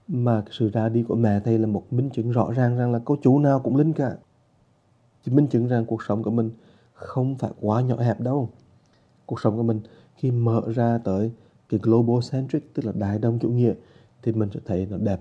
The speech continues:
vô cùng. Và mình không còn cái tranh chấp mâu thuẫn bên trong nữa. Chứ còn không đó,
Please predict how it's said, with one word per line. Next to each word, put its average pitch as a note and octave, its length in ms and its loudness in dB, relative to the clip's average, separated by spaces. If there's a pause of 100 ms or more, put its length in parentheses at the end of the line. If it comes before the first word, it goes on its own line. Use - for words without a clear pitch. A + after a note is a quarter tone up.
vô G2+ 140 -6
cùng. F#2+ 200 -6 (480)
Và A2 80 -4
mình G#2+ 160 0
không A#2 260 -2
còn G2+ 240 -2
cái F#2+ 160 -8
tranh A2 140 0
chấp A#2+ 220 -4
mâu A#2+ 200 2
thuẫn A#2+ 200 -8
bên A#2 120 -4
trong A#2 240 -2
nữa. G#2+ 120 -2 (380)
Chứ B2+ 80 -4
còn A2+ 180 2
không C3+ 300 0
đó, D3+ 80 -2